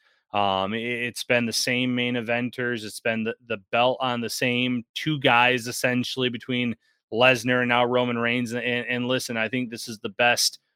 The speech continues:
Roman Reigns we've had. So th-, there's been some good involved with that, putting him with Paul Heyman, putting him with the Usos. I, I think that's great, but it's also kind of run its course a little bit. He's a part-timer now based on the new contract.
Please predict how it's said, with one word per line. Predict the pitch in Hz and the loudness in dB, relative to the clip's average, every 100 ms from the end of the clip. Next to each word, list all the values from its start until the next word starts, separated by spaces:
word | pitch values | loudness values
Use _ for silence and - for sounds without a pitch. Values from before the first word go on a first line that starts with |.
| _ - | _ 6
Roman | 135 127 113 | 8 8 6
Reigns | 123 135 127 107 | 6 6 4 0
we've | 117 107 | -4 0
had. | - 156 127 110 | 4 6 6 2
So | - 123 | 0 0
th-, | 120 123 | 0 0
there's | 135 127 | 0 2
been | 110 143 139 | 4 2 4
some | - 131 117 | 2 2 4
good | 135 139 | 4 6
involved | 127 104 104 98 98 | 4 2 2 2 0
with | 95 | -2
that, | 107 110 - | -2 -2 -2
putting | 117 120 | -2 0
him | 120 | 0
with | 117 - _ _ _ | -2 -4 _ _ _
Paul | 127 120 110 | 4 6 6
Heyman, | 117 117 117 117 117 117 | 6 6 4 2 2 0
putting | - 120 123 | -2 -2 -2
him | 120 | -2
with | 117 - | -4 -4
the | 123 | -6
Usos. | 120 120 - 120 117 | -4 -6 -4 -4 -2
I, | 117 113 | 0 0
I | 113 | -2
think | 135 117 | -2 0
that's | 120 110 | 0 -2
great, | - - 160 131 113 _ _ _ _ _ | -4 2 4 6 2 _ _ _ _ _
but | 143 | 4
it's | 139 131 | 4 6
also | 143 139 147 | 6 6 2
kind | 143 135 | 2 2
of | 120 | 4
run | 127 123 | 2 2
its | - | -2
course | - 131 127 - | 0 2 2 0
a | |
little | 123 123 120 | 0 0 0
bit. | 107 120 120 - _ _ | 0 2 2 0 _ _
He's | - 113 | -4 -2
a | 113 | 0
part-timer | - 127 123 - 123 123 123 | 4 4 4 2 4 4 2
now | 120 120 123 | 2 4 2
based | 120 120 - | 2 0 0
on | 120 | -2
the | 120 | -2
new | 120 120 | -4 -6
contract. | - 120 120 113 123 117 113 | -4 -2 -2 -4 0 0 0